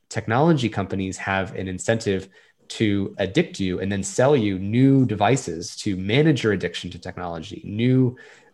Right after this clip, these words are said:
extra products like a light phone to be a lighter phone, and sell you new solutions, which is more profitable than actually fixing it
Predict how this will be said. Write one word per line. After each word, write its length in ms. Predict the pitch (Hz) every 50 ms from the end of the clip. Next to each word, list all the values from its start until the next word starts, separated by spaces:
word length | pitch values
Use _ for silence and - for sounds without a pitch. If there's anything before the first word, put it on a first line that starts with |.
| _ - -
extra 300 | 139 139 - - - 120
products 420 | - - 110 101 95 87 - -
like 140 | 92 87 -
a 40 | 98
light 300 | 92 113 135 151 151 -
phone 400 | - 104 95 90 87 85 85 85
to 280 | - - 101 95 95 90
be 260 | - - 107 104 98
a 60 | 98
lighter 340 | 104 127 143 151 143 135 131
phone, 260 | - 151 143 131 123
and 160 | 117 120 120 - - _ _ -
sell 340 | - - - 147 143 156
you 180 | 160 156 151 135
new 280 | 117 113 123 170 208 208
solutions, 560 | 190 - - 98 92 87 - - 87 90 101
which 100 | 98 104
is 80 | 98
more 160 | 101 110 107 107
profitable 480 | - 117 113 - - 117 107 104 98
than 120 | 101 101 101
actually 360 | 104 - - - 113 104 -
fixing 560 | - - - - - 147 147 - 120 104 95
it 220 | 90 - - -